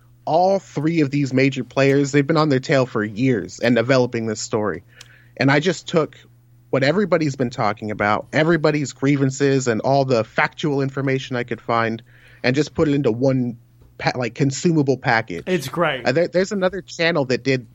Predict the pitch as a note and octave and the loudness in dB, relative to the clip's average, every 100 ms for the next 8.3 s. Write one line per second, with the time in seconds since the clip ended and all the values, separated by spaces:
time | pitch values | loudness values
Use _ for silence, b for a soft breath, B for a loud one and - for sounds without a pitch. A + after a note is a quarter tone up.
0 | _ - C#3+ E3+ E3 D3 C3+ A#2 D3 C#3 | _ -6 -2 0 2 0 0 0 0 0
1 | C3+ C3 A2+ A#2 C3 D3+ - b b b | 2 0 2 2 2 0 -2 b b b
2 | - C3+ C3+ C3 F3 E3+ D3+ B2+ A2 B2 | -2 -2 -4 -4 0 0 0 0 -2 -2
3 | A#2+ A#2 A2+ - A#2+ A#2+ - A2+ - - | 0 2 2 0 0 0 0 0 0 -4
4 | - - _ - A2+ G#2 F#2+ F#2 G2 - | -6 -14 _ 0 2 0 -2 -6 -10 -14
5 | _ - _ _ _ _ F3+ C#3 C#3 C#3 | _ -20 _ _ _ _ 0 0 2 2
6 | B2 F#2+ D#2 - - B2 B2 A#2+ - - | 2 -2 -8 -14 -2 2 2 2 -2 0
7 | B2+ E3+ C#3+ B2 B2+ D3 D#3 F3 E3 E3+ | 2 2 0 -4 -2 2 2 2 2 2
8 | E3 E3+ | 2 -2